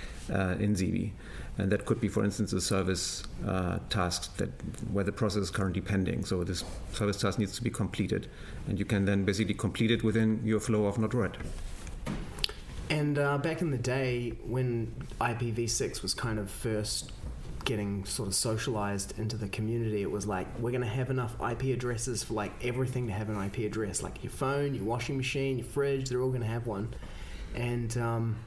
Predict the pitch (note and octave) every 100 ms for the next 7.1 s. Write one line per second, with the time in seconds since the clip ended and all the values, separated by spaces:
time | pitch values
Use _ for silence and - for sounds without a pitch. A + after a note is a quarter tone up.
0 | - - - - - - B2+ - F#3 F3+
1 | F3 C#3 C3+ B2+ A2+ C#3+ C3 B2 C3+ C3+
2 | A#2+ - - B2 C3 B2+ - E3 - A#2
3 | A#2 B2 C3+ B2 - - - A#2 A2 G#2+
4 | - A#2 B2 A#2 G#2+ B2 A2 A2+ A2+ A2+
5 | A#2+ A2+ A2 - - B2 A2 A#2 A#2 G#2+
6 | G2+ F#2+ - A2+ A2 - A#2 G2 F#2+ G2
7 | -